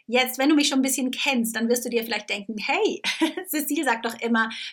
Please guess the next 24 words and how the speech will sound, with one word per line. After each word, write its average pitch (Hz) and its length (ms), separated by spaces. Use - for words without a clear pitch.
wir 226 120
brauchen - 440
keine 240 260
professionellen 226 720
Bilder, 202 400
um 247 260
Traumkunden 208 680
für 196 200
unser 190 220
Coaching-Angebot 196 1300
zu - 100
gewinnen." 208 560
Und 214 440
da 214 100
stehe 214 220
ich 240 100
natürlich 208 480
hundertprozentig 202 640
dahinter. 196 560
Du 202 140
brauchst 208 580
keine 240 380
professionellen 226 680
Bilder. 247 320